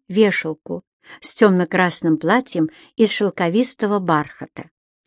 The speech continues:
Материал переливался на свету, и золотые нити, которыми он прошит, посверкивали. Света довольно улыбнулась своему отражению и подумала, что стоит попросить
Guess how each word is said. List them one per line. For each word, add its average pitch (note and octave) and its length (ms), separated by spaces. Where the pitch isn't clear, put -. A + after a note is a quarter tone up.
Материал B3+ 600
переливался G#3+ 800
на F#3 120
свету, F3 580
и G3 80
золотые F#3 560
нити, G#3 400
которыми E3 600
он E3+ 260
прошит, F3 580
посверкивали. D3+ 960
Света F4 420
довольно B3+ 480
улыбнулась G3 640
своему G3 280
отражению F#3 880
и A3+ 80
подумала, G#3 540
что - 240
стоит B3 440
попросить F3 640